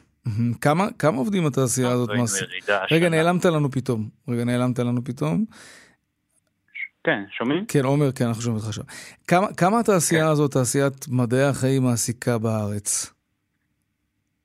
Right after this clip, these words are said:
Speaker 2: תעשיית מדעי החיים מעסיקה באופן די יציב באזור כמעט שמונים אלף איש, כשאנחנו מדברים על התעשייה
Speaker 1: וואו.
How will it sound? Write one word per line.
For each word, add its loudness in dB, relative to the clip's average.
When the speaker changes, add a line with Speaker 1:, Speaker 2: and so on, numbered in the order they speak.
Speaker 2:
תעשיית -2
מדעי 0
החיים 0
מעסיקה -2
באופן -4
די -2
יציב -4
באזור -4
כמעט -4
שמונים -10
אלף -16
איש, -16
כשאנחנו -12
מדברים -8
על -6
התעשייה -2
Speaker 1:
וואו. -2